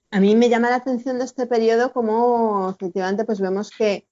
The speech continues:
que los conceptos, digamos, los conceptos fundamentales ya están asentados, ya se, se incide siempre, hay unas ideas fijas que ya están, que ya son de sobra conocidas porque llevamos insistiendo un par de programas, otros en ellas,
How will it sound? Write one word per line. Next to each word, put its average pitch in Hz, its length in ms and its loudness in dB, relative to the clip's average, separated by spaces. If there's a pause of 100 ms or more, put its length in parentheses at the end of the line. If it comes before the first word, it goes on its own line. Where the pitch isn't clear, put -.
que 214 100 2
los 190 200 2
conceptos, 220 560 -2
digamos, 247 380 2
los 226 140 -4
conceptos 190 500 -6
fundamentales 214 640 0
ya 185 100 0
están 196 280 -4
asentados, 220 680 -2
ya 190 280 0
se, 170 520 -2
se - 140 -8
incide 190 360 -4
siempre, 196 560 -4 (140)
hay 202 160 2
unas 202 240 -2
ideas 196 300 0
fijas 226 360 -4
que 226 120 -4
ya 180 120 2
están, 185 680 -2
que 190 80 -2
ya 151 100 0
son 196 160 -4
de 190 80 0
sobra 180 300 0
conocidas 180 440 -4
porque 208 200 -2
llevamos 175 280 -2
insistiendo 180 560 -4
un 180 140 -2
par 175 140 -2
de 180 100 0
programas, 180 540 -4
otros 180 280 -10
en 185 120 -4
ellas, 208 340 -2